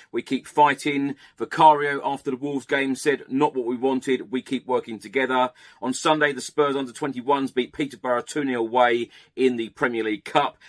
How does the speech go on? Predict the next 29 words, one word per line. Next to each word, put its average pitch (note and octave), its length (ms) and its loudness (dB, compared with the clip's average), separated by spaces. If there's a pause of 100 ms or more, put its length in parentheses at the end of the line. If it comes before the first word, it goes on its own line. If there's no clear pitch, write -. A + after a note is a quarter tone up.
That G#2 140 -2
is A#2+ 100 -6
now B2 160 0
three D3 320 -2
wins C3 380 2
from A2 160 -10
three C3+ 240 -4
games A#2 420 -2
in C#3 280 0
the A2+ 160 -2
competition. B2 800 -2 (440)
Also E3 360 6
on D#3 100 2
Sunday, D3+ 480 2
the B2+ 80 -6
Spurs C#3 420 0
women C#3+ 500 -2 (200)
drew C3+ 200 2
one D3 360 2
one C#3 140 0
at A2 80 -6
home C#3 320 0
against B2 320 -2
Liverpool A#2+ 520 0
in D3 140 -4
the D3 80 0
W B2+ 360 -2
S B2 140 -6
L. C#3 240 0